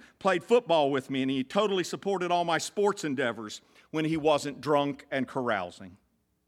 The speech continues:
My dad is a narcissist and an alcoholic, and he has done terrible things which I can't even begin to mention. And the sad part of it, to me,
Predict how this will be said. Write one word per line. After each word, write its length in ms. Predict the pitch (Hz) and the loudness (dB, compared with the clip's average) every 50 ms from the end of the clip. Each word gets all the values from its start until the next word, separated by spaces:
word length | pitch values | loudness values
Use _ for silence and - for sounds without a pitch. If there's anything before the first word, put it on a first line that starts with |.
| _ _ _ _ _ _ _ _ _ _ _ _ _ - | _ _ _ _ _ _ _ _ _ _ _ _ _ -4
My 180 | 139 139 143 143 | 0 0 0 2
dad 580 | 127 151 151 151 160 165 175 185 175 180 175 - | 2 2 4 4 4 4 2 0 -2 -8 -12 -10
is 140 | - 143 123 | -8 -8 -4
a 60 | 127 | -4
narcissist 800 | 117 117 120 127 135 151 151 - 185 170 - 196 185 - - - - _ | -2 0 2 2 2 2 0 -4 -10 -10 -12 -12 -12 -14 -16 -18 -14 _
and 160 | - 131 117 117 | -6 -4 -4 -2
an 80 | 123 | -2
alcoholic, 760 | 139 147 165 165 - 143 123 135 143 151 165 180 185 - - _ _ _ _ _ _ _ _ _ _ _ | -2 -2 -2 -4 -6 -6 -2 0 0 0 -2 -4 -10 -14 -20 _ _ _ _ _ _ _ _ _ _ _
and 200 | - 143 139 131 | -4 -4 -2 -2
he 160 | 117 170 185 | -2 -4 -2
has 160 | 165 160 147 123 | -2 -2 -2 -2
done 320 | 123 160 151 143 143 135 | -2 -2 -2 -2 -2 -4
terrible 440 | - - 170 165 160 170 160 170 165 | -6 -6 -4 -4 -4 -4 -4 -6 -8
things 400 | - - 160 160 170 175 160 - | -8 -8 -8 -8 -8 -10 -10 -8
which 200 | 135 131 127 - | -8 -8 -8 -8
I 320 | - 139 147 156 156 156 151 - _ _ _ _ _ _ - | -6 -4 -2 -2 -2 -4 -4 -8 _ _ _ _ _ _ -10
can't 300 | - - 170 165 165 - | -6 -4 -4 -4 -4 -6
even 240 | 190 165 147 160 | -8 -10 -8 -8
begin 380 | 156 156 156 135 160 160 160 156 | -6 -6 -4 -2 -2 -2 -2 -4
to 120 | - - | -6 -8
mention. 580 | 165 147 143 143 135 127 - - 117 110 104 110 _ _ _ _ _ _ _ _ _ _ _ _ _ _ _ _ _ _ | -6 -4 -4 -4 -4 -4 -6 -10 -12 -14 -16 -18 _ _ _ _ _ _ _ _ _ _ _ _ _ _ _ _ _ _
And 120 | - 156 147 | -4 -2 -2
the 60 | 139 | -2
sad 400 | 135 - 180 175 170 180 165 - | -2 -2 -2 -2 -2 -2 -4 -6
part 300 | - - 170 170 170 165 | -8 -4 -2 -2 -2 -2
of 240 | 156 139 131 117 117 | -4 -6 -6 -6 -8
it, 140 | 107 - - _ _ _ _ - | -10 -12 -14 _ _ _ _ -10
to 100 | - 143 | -8 -6
me, 480 | 131 135 156 147 123 107 98 98 - | -6 -4 -4 -6 -8 -8 -12 -16 -20